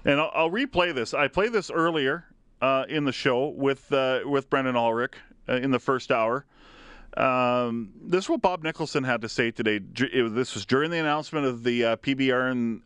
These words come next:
Oilers Entertainment Group coming to, uh, an agreement on a, a five-year deal to bring, uh,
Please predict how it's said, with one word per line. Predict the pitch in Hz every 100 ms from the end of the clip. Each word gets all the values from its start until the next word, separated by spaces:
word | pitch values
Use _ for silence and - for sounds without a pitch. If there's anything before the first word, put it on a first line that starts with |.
| 127
Oilers | 127 120
Entertainment | 127 117 123 120 104
Group | 120 120
coming | 117 117 110
to, | 120 117 117
uh, |
an | 107 113
agreement | 101 113 110 117 - - - - - -
on | - 117 113
a, | 107 78
a | 107
five-year | - 127 123 123 120
deal | 113 113
to | 113
bring, | - 113 113 113
uh, | 107 107